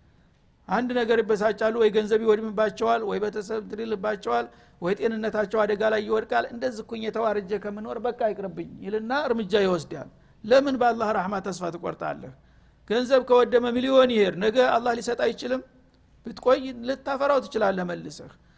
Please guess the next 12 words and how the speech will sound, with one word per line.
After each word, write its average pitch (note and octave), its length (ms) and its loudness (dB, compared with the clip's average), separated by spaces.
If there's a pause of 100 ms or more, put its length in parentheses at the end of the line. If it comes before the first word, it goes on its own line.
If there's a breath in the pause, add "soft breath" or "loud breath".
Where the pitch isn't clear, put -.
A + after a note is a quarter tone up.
(280 soft breath)
ቤተሰብ B3+ 520 4
ልጆችህ B3+ 460 -2
ሶስት A#3 240 0
አራት B3+ 280 0
ልጅ B3+ 140 -8
በአንድ B3 220 0
ቀን B3 140 -4
በአደጋ A#3+ 280 0
ሊያልቅ A#3+ 280 -4
ይችላል። F#3 340 -8
ነገ A3+ 220 -6
ልትወልድ C4 360 -4